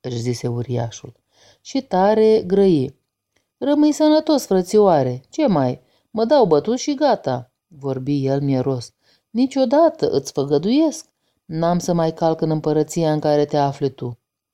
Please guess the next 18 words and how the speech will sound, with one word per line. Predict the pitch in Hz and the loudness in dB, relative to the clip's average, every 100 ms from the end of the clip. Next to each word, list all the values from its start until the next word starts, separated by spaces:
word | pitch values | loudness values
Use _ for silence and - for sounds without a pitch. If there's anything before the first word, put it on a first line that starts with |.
| _ _ _ _ | _ _ _ _
Și | _ - 294 285 | _ -6 -2 -2
fugi | - 170 151 185 | 0 -2 0 2
uriașul | 180 143 139 160 190 196 - 175 - | 2 2 0 0 0 -2 -2 -2 -4
de | 143 139 | -2 -2
nu-i | 131 143 160 | 0 0 -2
mai | 156 143 | -2 -2
putea | 135 - 139 | -6 -2 -2
da | 131 131 | 0 -2
de | 131 | 0
urmă. | 151 147 120 117 120 _ _ _ _ _ _ _ _ _ | 0 0 -2 -6 -10 _ _ _ _ _ _ _ _ _
Într-un | 269 320 214 170 | -6 -2 0 0
târziu | 135 135 160 208 220 | 0 -2 0 0 0
ieși | 214 233 247 | 0 -2 -2
și | 262 285 | -2 -2
tânărul | 202 160 139 135 | -2 0 0 0
nostru | 139 143 143 139 | 0 -2 -2 -2
din | 151 180 | 0 -4
cort. | 175 139 123 - | -2 -4 -4 -14